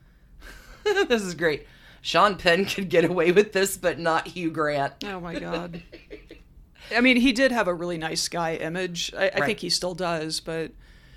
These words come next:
Speaker 2: it, yes.
Speaker 1: This is her next sentence. "Every woman in America wanted him to take her out for a malt.
Speaker 2: <laughs>
Speaker 1: Now the buzz in the secretarial pool is, 'Oh, yuck.'" <laughs>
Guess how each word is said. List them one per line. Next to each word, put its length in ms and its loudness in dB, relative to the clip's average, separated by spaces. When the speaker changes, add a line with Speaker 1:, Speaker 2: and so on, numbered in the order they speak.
Speaker 2:
it, 200 -10
yes. 380 -10
Speaker 1:
This 320 0
is 160 -4
her 100 4
next 200 -2
sentence. 280 -2
"Every 240 4
woman 260 -2
in 80 -2
America 640 0
wanted 400 0
him 360 -4
to 140 -4
take 340 -4
her 260 -2
out 240 0
for 220 -2
a 60 0
malt. 520 -4
Speaker 2:
<laughs> 40 -8
Speaker 1:
Now 280 2
the 120 0
buzz 320 0
in 100 -2
the 80 -2
secretarial 960 -2
pool 420 -2
is, 420 -2
'Oh, 420 -6
yuck.'" 680 -8
<laughs> 1300 -10